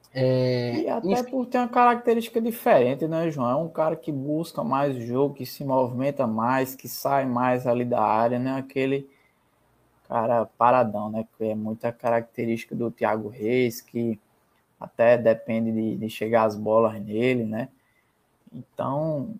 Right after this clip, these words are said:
Speaker 2: de fato.
Speaker 1: É, é foda. E o bicho tava até, teve uma bola que ele virou ali contra o Retrô, bicho, que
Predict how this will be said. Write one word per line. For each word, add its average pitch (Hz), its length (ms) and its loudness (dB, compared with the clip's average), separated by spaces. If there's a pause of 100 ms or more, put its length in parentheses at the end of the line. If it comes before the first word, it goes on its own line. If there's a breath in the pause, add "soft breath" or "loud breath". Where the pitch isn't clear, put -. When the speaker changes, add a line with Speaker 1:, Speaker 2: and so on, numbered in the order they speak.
(140)
Speaker 2:
de 127 240 -6
fato. - 540 0 (720)
Speaker 1:
É, 117 400 -4
é - 20 -4
foda. 117 340 -4
E 139 40 2
o 139 40 0
bicho 151 240 -2
tava 156 280 4
até, 170 640 0 (440 soft breath)
teve 135 160 0
uma 170 120 2
bola 143 200 4
que 147 120 -2
ele 139 80 0
virou 139 240 2
ali 135 100 -2
contra 143 260 -6
o 147 40 2
Retrô, 135 580 -2
bicho, 117 300 -4
que 147 360 -2